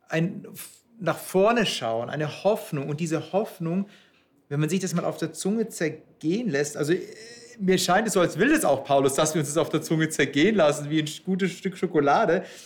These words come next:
Die Hoffnung, zu der wir berufen sind, wie reich die Herrlichkeit seines Erbes für die Heiligen ist. Wie reich euer Erbe ist. Also er schreibt es auch, er schreibt es ja uns. Warum schreibt er es uns? Weil wir Heidenchristen sind. Wir sind nicht, ähm, Judenchristen, wir sind Heidenchristen.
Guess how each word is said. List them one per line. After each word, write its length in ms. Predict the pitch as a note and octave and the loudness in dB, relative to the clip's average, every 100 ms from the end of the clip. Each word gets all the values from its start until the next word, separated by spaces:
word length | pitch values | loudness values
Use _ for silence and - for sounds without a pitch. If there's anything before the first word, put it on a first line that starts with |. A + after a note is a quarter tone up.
| - - _ _ E3 | -20 -20 _ _ 0
Die 120 | D#3 | 0
Hoffnung, 600 | A#2 G3+ B3 - E3+ F3+ | 2 0 0 -2 -2 0
zu 100 | F3+ | 0
der 100 | F3 | 2
wir 120 | F#3 | 2
berufen 360 | D#3 D#3+ A3 F#3+ | 0 -2 -2 0
sind, 140 | E3+ - - _ | -2 -4 -20 _
wie 160 | D3+ D3+ | -4 -2
reich 520 | C#3+ D3 G#3 C4 - | 0 0 0 -2 -4
die 100 | G#3 | -4
Herrlichkeit 640 | D#3 E3 G3+ G3 F#3 F3+ | -2 -2 -4 -6 -6 -6
seines 320 | - F3 F3 - | -4 -4 -4 -6
Erbes 320 | E3+ F3+ F3+ | -6 -8 -8
für 100 | E3 | -6
die 120 | D#3+ | -4
Heiligen 280 | E3 G3+ D3+ | -2 -2 -2
ist. 140 | C#3 - - - _ _ _ C3+ | -4 -8 -20 -20 _ _ _ -14
Wie 140 | C#3+ | -6
reich 400 | D3+ C3+ G3 - | -4 -2 -2 -4
euer 240 | - E3+ F#3+ | -4 0 0
Erbe 240 | - G#3+ | -2 -4
ist. 180 | C#3+ - | -6 -4
Also 140 | D3+ E3 | -2 0
er 40 | |
schreibt 240 | - G3+ | 2 0
es 80 | F3 | 0
auch, 160 | E3 - _ _ _ - | -6 -8 _ _ _ -8
er 80 | C#3+ | -4
schreibt 240 | - E3+ | -2 -2
es 100 | D#3+ | 0
ja 80 | D3+ | -2
uns. 420 | - E3 A2+ - _ _ - | -4 -6 -6 -14 _ _ -6
Warum 220 | C#3 E3 | -2 -2
schreibt 220 | D#3+ D#3+ | -2 -2
er 20 | D3+ | -2
es 80 | |
uns? 180 | F#3 E3+ | -4 -4
Weil 120 | D#3 D3 | -2 -2
wir 180 | D#3+ | -2
Heidenchristen 680 | C#3 E3+ F3 - C3 - C3 | -2 -2 -4 -6 -10 -10 -10
sind. 240 | A#2 A#2+ B2+ | -12 -10 -8
Wir 80 | |
sind 240 | C3 F3 D#3 | -6 -6 -8
nicht, 320 | C#3 - _ _ C#3 | -10 -10 _ _ -6
ähm, 220 | C3 B2+ | -6 -6
Judenchristen, 680 | - E3 A3 E3 - - - | -6 -4 -2 -4 -6 -14 -14
wir 60 | C3 | -10
sind 180 | D#3+ - | -8 -2
Heidenchristen. 640 | G#3+ A#3 - - - - | -2 -2 -6 -10 -16 -18